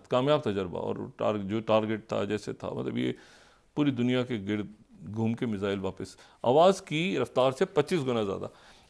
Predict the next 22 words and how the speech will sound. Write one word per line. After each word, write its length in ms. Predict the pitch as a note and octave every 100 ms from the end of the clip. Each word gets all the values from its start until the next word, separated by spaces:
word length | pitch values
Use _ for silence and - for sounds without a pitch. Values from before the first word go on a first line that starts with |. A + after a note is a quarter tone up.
| -
अब 120 | A3
इशू 240 | G#3 C4+
ये 140 | B3 G3
है 120 | F#3+
सारा 340 | F#3+ C#3+ C#3+
कि 140 | F3 F3+
इसमें 600 | D3+ C3 F#3 D#3+ B2+ - - _ _ _ _ _ -
अब 180 | G3+ D#3+
ये 220 | C#3+ G3+
मिसाइल्स 420 | G#3 E3 D3 E3
अगर 200 | F3+ E3
उनके 200 | D#3 D3
पास 320 | D3 D3 C#3+
हैं, 420 | - A2+ A#2+ G2 -
कितने 300 | F3 G3 G3+
हैं 400 | F3 F3 F3+ -
ये 180 | B2+ A#2+
अभी 160 | A2+ A2+
हमें 200 | G#2+ G#2+
नहीं 100 | B2
पता। 260 | A2+ A2+
अ, 80 | A#2